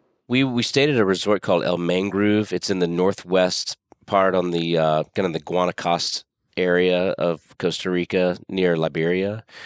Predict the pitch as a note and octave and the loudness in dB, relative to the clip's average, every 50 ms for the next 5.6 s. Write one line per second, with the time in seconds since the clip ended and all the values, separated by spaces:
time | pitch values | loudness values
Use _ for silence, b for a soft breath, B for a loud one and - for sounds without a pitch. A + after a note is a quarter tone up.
0 | B B B B B B B B B B _ - F2+ F2+ F2+ F2 - - - _ | B B B B B B B B B B _ -6 -2 0 0 0 0 -2 -8 _
1 | - - - - D3 - - - G2+ G2+ G2 - - F#2+ D#2+ F#2+ F#2 F#2 - - | -20 -16 -12 -10 -10 -6 -2 0 2 2 2 0 -2 -4 -2 0 0 0 -2 -2
2 | - - F2+ D#2+ - F#2 D#2+ D#2+ F2+ F2 E2+ - - - - - F2 F2+ F2 E2+ | -2 -2 -2 0 0 -2 -2 0 0 0 0 -2 -2 -6 -6 -4 -2 0 0 0
3 | E2 D#2+ D#2 C#2+ F2 E2 D2+ - - F#2 E2+ D#2 D#2 D2+ D2+ D2+ D2 D2 D2 C#2+ | 0 -2 -2 -4 -4 -6 -6 -4 -2 -2 0 0 0 0 0 -2 -2 -2 -4 -4
4 | D2 - _ _ _ _ _ _ _ _ _ _ _ _ _ _ - - E2+ D#2+ | -6 -10 _ _ _ _ _ _ _ _ _ _ _ _ _ _ -6 -4 -4 -2
5 | E2 E2 D#2+ D2 E2 E2+ F2 - - - - - | -2 -2 -2 -2 -2 -2 -2 -4 -4 -8 -10 -10